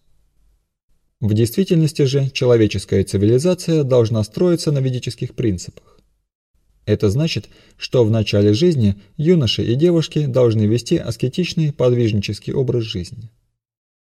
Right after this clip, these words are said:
Став взрослыми, они могут вступить в брак и, живя в семье, зачать детей. А когда дети вырастут, мужчина должен уйти из дома, чтобы развить в себе сознание Кришны.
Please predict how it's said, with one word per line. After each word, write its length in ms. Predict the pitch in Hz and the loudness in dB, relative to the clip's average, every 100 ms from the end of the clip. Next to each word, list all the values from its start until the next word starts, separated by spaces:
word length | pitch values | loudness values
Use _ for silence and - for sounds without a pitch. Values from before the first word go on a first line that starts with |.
| _ _ _ _ - | _ _ _ _ -18
Став 340 | - 117 107 | -2 0 0
взрослыми, 720 | 104 101 147 175 - 107 98 - _ - | -2 -2 0 0 0 0 0 -4 _ -6
они 300 | 175 180 160 | 0 2 2
могут 280 | 107 101 | 2 -2
вступить 440 | - - 101 101 - | -4 -6 -4 -4 -4
в 160 | 107 | -4
брак 300 | 113 175 170 - - _ | -2 -2 -2 -8 -20 _
и, 140 | 131 123 | -2 2
живя 340 | 104 98 92 | 2 2 0
в 80 | - | -2
семье, 420 | - 147 180 165 | -2 0 2 0
зачать 420 | 113 123 - 147 113 | 0 -2 0 -4 -4
детей. 420 | 113 - 107 - _ _ _ _ _ _ _ _ _ _ - | -6 -8 -18 -18 _ _ _ _ _ _ _ _ _ _ -8
А 140 | 110 | -2
когда 340 | 113 107 107 | 0 2 2
дети 300 | 101 104 - | 2 2 0
вырастут, 540 | 113 175 175 - 165 - - _ | 0 0 0 -2 -4 -4 -20 _
мужчина 500 | 139 143 - 190 170 | -2 0 0 -2 0
должен 340 | 147 143 135 139 | 2 2 2 0
уйти 320 | 135 - 110 | -2 0 0
из 200 | 117 123 | 0 -2
дома, 400 | 180 170 160 - _ - | 0 0 -2 -4 _ -10
чтобы 320 | - 117 110 | -2 2 2
развить 340 | 117 143 175 | 2 2 -2
в 40 | - | -4
себе 280 | 135 131 | -2 -2
сознание 540 | 123 123 120 107 107 113 | 0 -2 0 0 0 -4
Кришны. 440 | - - - - | -8 -10 -12 -20